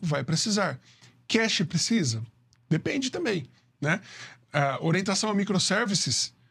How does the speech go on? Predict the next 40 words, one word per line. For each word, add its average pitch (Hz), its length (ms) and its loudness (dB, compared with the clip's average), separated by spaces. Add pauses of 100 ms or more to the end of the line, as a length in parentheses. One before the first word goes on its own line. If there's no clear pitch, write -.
(180)
aumenta 151 460 0
a - 20 0
latência. 214 560 -2
Aumenta 156 340 0
a 151 40 0
latência, 196 440 0
diminui, 160 680 6 (440)
é, - 280 -6 (100)
é, 117 240 -4
reduz 160 480 6
ali 156 160 2
o 190 100 0
tempo, 180 560 0 (240)
aliás, 135 300 0
aumenta 180 360 4
o - 20 -8
tempo 190 180 -2
de 180 80 4
resposta, 165 560 -2
né? 139 180 -2 (380)
Porque 202 160 2
eu 151 60 2
tenho 139 140 0
mais 147 200 2
camadas 170 580 2
pra - 160 -4
passar. 175 400 -2
Então, 127 140 -4
eu 120 60 2
vou 131 80 0
passar 165 240 0
por 165 160 4
várias 156 400 2
camadas, 170 680 0 (300)
vou 143 100 -2
ter 143 140 0
uma 147 140 2
latência 156 500 0
maior, 170 420 0 (400)
beleza? 196 380 0